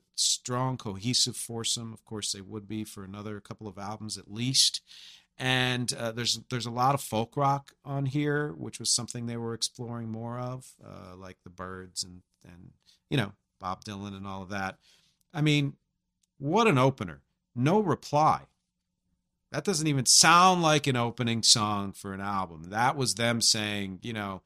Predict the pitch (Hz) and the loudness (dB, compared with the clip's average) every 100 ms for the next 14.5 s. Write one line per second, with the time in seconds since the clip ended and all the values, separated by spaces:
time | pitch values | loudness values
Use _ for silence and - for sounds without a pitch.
0 | _ - - 156 156 139 127 117 101 113 | _ -8 -2 0 0 0 2 2 0 -4
1 | 104 85 - _ _ _ - 131 135 170 | -4 -6 -14 _ _ _ -6 -4 0 2
2 | 123 139 123 147 143 - - - - 139 | 4 2 4 4 4 2 0 2 4 4
3 | 139 139 _ _ - 120 160 147 123 - | 2 -2 _ _ -6 0 2 4 4 2
4 | 135 120 - 113 98 117 135 131 101 90 | 2 2 0 0 -2 2 4 4 2 -8
5 | - _ _ _ _ _ - 101 110 107 | -20 _ _ _ _ _ -14 -8 -8 -8
6 | 98 92 123 110 - 98 90 87 _ _ | -12 -8 0 2 2 0 -12 -16 _ _
7 | _ _ _ _ 113 107 104 101 98 - | _ _ _ _ -4 -4 -4 -6 -10 -14
8 | _ _ _ _ - 107 - - 117 131 | _ _ _ _ -14 -14 -14 -10 -2 0
9 | 113 98 123 117 - - 123 107 92 107 | -2 -2 2 2 2 2 2 -2 -4 -8
10 | 95 90 98 98 107 110 - 104 95 - | -8 -8 -8 -8 -4 -4 -4 -8 -8 -12
11 | _ _ 135 135 135 139 127 120 135 123 | _ _ 0 4 6 6 4 4 4 4
12 | 98 95 - 156 - 123 107 117 - 107 | 0 -2 0 0 0 2 2 2 -2 -2
13 | 104 104 101 - _ _ _ _ 117 113 | 0 0 -2 -10 _ _ _ _ -2 0
14 | - 120 113 113 | 2 2 0 -2